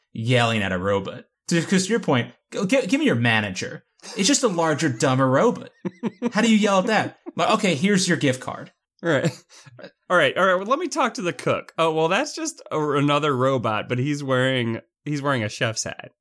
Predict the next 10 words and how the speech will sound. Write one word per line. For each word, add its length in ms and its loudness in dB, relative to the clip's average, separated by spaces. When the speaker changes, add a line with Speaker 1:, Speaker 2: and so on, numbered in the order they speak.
Speaker 1:
And 100 4
his 160 4
arms 320 2
are 60 2
spatulas. 680 -2
That's 320 0
the 160 4
only 240 4
difference. 500 0
Speaker 2:
<laughs> 720 -6